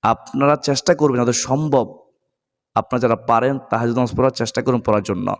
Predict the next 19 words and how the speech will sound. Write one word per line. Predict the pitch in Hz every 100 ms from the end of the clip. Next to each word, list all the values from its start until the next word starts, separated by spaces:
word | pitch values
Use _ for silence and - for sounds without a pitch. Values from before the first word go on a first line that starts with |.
| _ _ _ _ _ _ -
যদি | 113
কোনো | 113 110 131
কারণে | 156 160 143
পড়তে | 143 131
নাও | 120 139
পারেন, | 156 165 123 107 - _ _ _ _ -
তাহলে | 113 113
আপনি | 110 104
সওয়াব | - 120 120
পেয়ে | 135 131
যাবেন | 143 135
এশা | 117 135
এবং | 120 113
ফজর | 117 123
গুরুত্ব | 110 107 - 98
দিলে। | 101 98 - _ _ _ _ _ _
আর | 110 110
আমরা | 113 127
যারা | 131